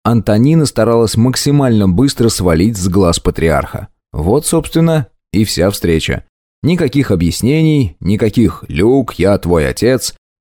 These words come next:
и массивных фолиантов с надписью по кожаной обложке "Откуда есть пошли новусы на Руси".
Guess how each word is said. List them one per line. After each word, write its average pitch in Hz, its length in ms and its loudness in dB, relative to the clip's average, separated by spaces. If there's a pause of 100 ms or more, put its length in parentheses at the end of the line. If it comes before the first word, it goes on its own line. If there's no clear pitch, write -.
и 120 140 2
массивных 113 540 0
фолиантов 104 600 0
с - 100 -4
надписью 113 520 0
по 117 140 -2
кожаной 104 440 2
обложке 98 480 0 (280)
"Откуда 139 540 0
есть 101 420 2
пошли 90 440 0
новусы 85 540 0
на 80 120 0
Руси". 67 420 -6